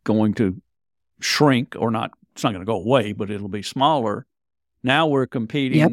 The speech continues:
Speaker 1: with the bigger firms that, you know,
Speaker 2: Mm-hmm.
Speaker 1: in many instances have, you know, more dollars to pay, more benefits to provide.
Speaker 2: Right.
Speaker 1: So this, this staffing problem that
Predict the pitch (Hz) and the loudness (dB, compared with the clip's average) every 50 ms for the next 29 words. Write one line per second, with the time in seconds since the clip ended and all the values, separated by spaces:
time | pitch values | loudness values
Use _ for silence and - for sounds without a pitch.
0 | 120 - 127 123 123 - 120 104 95 131 143 156 151 135 123 - - 135 120 117 | 0 -4 -6 -6 -6 -6 -6 -2 0 0 2 2 2 0 -2 -2 -2 -2 -2 -2
1 | 113 117 113 113 113 123 123 - - _ _ _ - 110 113 120 - _ _ _ | -2 -4 -4 -6 -6 -8 -10 -14 -18 _ _ _ -10 -8 -8 -8 -8 _ _ _
2 | - 143 127 113 110 110 180 160 151 143 - - 160 160 170 151 120 113 127 139 | -10 -8 -6 -6 0 4 4 6 4 4 4 6 6 8 8 6 4 0 0 0
3 | 143 135 127 127 123 117 - - 120 110 - - 139 120 113 113 110 - - - | 0 0 -2 -2 -2 -4 -6 -8 -8 -8 -6 -4 -4 -4 -4 -6 -8 -12 -16 -20
4 | _ - - - 123 117 117 110 98 101 _ _ _ _ 131 113 95 95 98 123 | _ -12 -6 -2 0 0 0 -2 -6 -10 _ _ _ _ -8 -8 -8 -10 -14 -16
5 | - _ _ _ _ _ _ _ _ _ _ _ _ _ _ 127 120 120 110 131 | -18 _ _ _ _ _ _ _ _ _ _ _ _ _ _ 0 0 2 4 4
6 | 127 127 135 131 127 123 - - 127 - - 143 135 131 131 131 131 120 117 123 | 4 6 4 4 2 0 -4 -8 -10 -4 0 2 2 2 2 0 -2 -2 -2 -4
7 | 120 117 101 123 120 120 113 - - 123 117 - - - 123 - - 123 110 120 | -4 -2 -2 -4 -4 -4 -4 -4 -6 -6 -6 -6 -6 -8 -6 -4 -6 -4 -2 2
8 | 120 143 143 143 127 120 127 123 127 - _ _ _ _ _ _ _ _ - 151 | 2 4 2 2 0 -4 -8 -10 -12 -16 _ _ _ _ _ _ _ _ -4 -2
9 | 135 131 123 120 - - _ _ _ _ _ - 165 139 147 147 - - - - | -2 -2 -2 -4 -6 -10 _ _ _ _ _ -8 0 0 0 0 0 -4 -10 -8
10 | - 156 147 - - - - 156 160 196 214 202 - 165 139 127 - - 135 127 | -4 -2 -2 -2 -2 -2 0 2 2 2 2 0 -2 -6 -8 -6 -4 -2 0 0
11 | 127 123 120 127 123 123 123 123 123 - _ - 135 127 120 117 | 0 0 -2 -4 -4 -4 -4 -6 -8 -10 _ -6 -4 -4 -4 -4